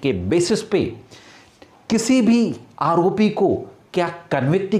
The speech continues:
किया जा सकता है, क्या सजा दी जा सकती है?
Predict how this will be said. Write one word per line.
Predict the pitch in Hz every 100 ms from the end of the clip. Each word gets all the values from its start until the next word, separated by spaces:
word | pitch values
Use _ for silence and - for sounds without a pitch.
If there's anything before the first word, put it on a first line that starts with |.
| 202
किया | 185
जा | 180
सकता | 180 - - 175
है, | 180 185 - - - -
क्या | 180
सजा | 160 - 120 107 147
दी | 165
जा | 190 196
सकती | 202 - 214
है? | 185 196